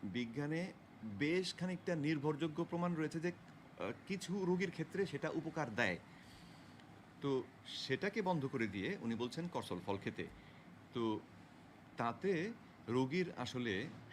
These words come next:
সর্বনাশ হতে পারে, কারণ একটু আগে যেটা বললাম যে করসল ফলটা যে নিশ্চিতভাবে আপনাকে রোগ থেকে মুক্তি দেবে, এইরকম কোনো প্রমাণ নেই আসলে। তো এইরকম প্রমাণ না থাকার পরেও যদি যেই চিকিৎসা পদ্ধতিটার কিছু উপকারের প্রমাণ আছে,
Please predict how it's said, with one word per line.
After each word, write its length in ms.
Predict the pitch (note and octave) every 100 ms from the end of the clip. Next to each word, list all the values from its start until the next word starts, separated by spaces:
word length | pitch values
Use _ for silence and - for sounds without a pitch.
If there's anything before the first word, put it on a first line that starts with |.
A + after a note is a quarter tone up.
| -
সর্বনাশ 400 | C3+ C#3 A#2+ F2+
হতে 120 | G2+
পারে, 180 | F#2+ D2 - - - - - -
কারণ 220 | G#2+ F#2+ F#2+ -
একটু 200 | A#2 A#2
আগে 100 | A2+
যেটা 160 | A#2
বললাম 280 | A#2+ C3 D3 G3
যে 60 | A#2+
করসল 300 | A#2+ B2 A2+
ফলটা 360 | B2+ C3 C3 G2+ - - - -
যে 240 | G2 G#2 G2 -
নিশ্চিতভাবে 720 | B2 D3 - G#3 D#3 D3 E3+
আপনাকে 320 | D3+ D3+ D3
রোগ 160 | C#3 C#3
থেকে 160 | C3+ C3+
মুক্তি 300 | C3 C3+ E3+
দেবে, 280 | E3+ D3 -
এইরকম 380 | C3+ D#3+ E3 E3
কোনো 240 | C3 C3 C3
প্রমাণ 280 | D3+ D3+ D#3 F#2+
নেই 300 | A2 C#3+ C#3
আসলে। 300 | G2 - - - - - - -
তো 200 | B2 A2+ -
এইরকম 320 | C#3+ D#3+ E3
প্রমাণ 240 | D#3+ D#3+
না 240 | D3 B2 B2+
থাকার 200 | D3 F3+
পরেও 420 | F3+ G#3 E3 G2+ B2 - - G#2
যদি 320 | B2 B2 B2 A2+
যেই 480 | A2 C#3 F3+ G#3+ G#3+ - -
চিকিৎসা 360 | F#3 F#3+ D#3+ D#3
পদ্ধতিটার 440 | D#3 D#3 C#3 E3+ E3+ - -
কিছু 320 | - A#3+ F#3+
উপকারের 420 | G#3+ A3+ A3+ G#3+ G#3
প্রমাণ 240 | A3 G#3+
আছে, 280 | B2+ -